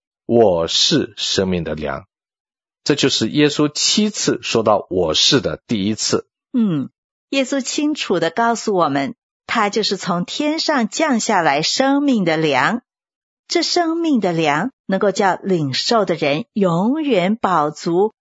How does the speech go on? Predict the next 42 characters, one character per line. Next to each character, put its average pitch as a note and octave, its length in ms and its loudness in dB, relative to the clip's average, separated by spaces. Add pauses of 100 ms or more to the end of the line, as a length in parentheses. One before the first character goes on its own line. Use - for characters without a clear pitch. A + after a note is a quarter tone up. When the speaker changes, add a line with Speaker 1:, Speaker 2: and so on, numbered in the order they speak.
(140)
Speaker 2:
永 A3+ 400 2
远 A#3+ 300 0
不 B3+ 260 -4
渴。 - 520 0 (580)
Speaker 1:
问 F3 120 4
题 G#2+ 140 -2
是， F2+ 260 -2 (460)
群 D3 260 0
众 D3 200 0
虽 F#3+ 200 2
然 D3 220 2
看 G3+ 400 2
见 A#2+ 160 2
了 F#2 120 2
从 F#2 200 -4
天 A#2 260 0
上 G2 320 -2
降 B2+ 360 2
下 G#2 220 2
来 E2 260 -2
生 - 320 0
命 D3+ 120 2
的 A2+ 120 0
粮， F2 420 -2 (320)
就 - 140 -6
是 F2 160 -4
耶 G2+ 160 0
稣， B2+ 300 0 (540)
可 - 120 -10
是 - 100 -8
他 E2+ 140 -6
们 F2 140 -4
只 D#2+ 200 -4
接 F#2 200 -2
受 F2 260 -2
耶 C3+ 160 0
稣 C3+ 300 -2
像 F2 240 -4
摩 D#2 200 -4
西 - 200 -4
一 A2 160 -8
样， G2+ 220 0